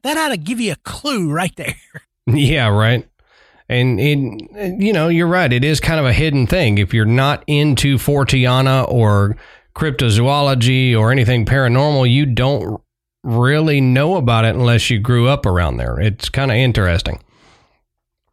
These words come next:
Speaker 2: Um, well, when the European settlers first moved into that ar-, area, they found that the sandy, acidic soil was really unsuited for farming.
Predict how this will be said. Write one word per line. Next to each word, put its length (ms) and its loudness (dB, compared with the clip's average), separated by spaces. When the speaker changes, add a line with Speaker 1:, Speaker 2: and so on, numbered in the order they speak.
Speaker 2:
Um, 520 2
well, 120 0
when 120 2
the 80 2
European 540 0
settlers 560 -2
first 560 -2
moved 280 2
into 200 0
that 260 -2
ar-, 320 -2
area, 420 0
they 160 2
found 580 -2
that 320 -2
the 100 -2
sandy, 540 0
acidic 500 -2
soil 400 0
was 160 2
really 280 2
unsuited 520 0
for 140 -2
farming. 540 0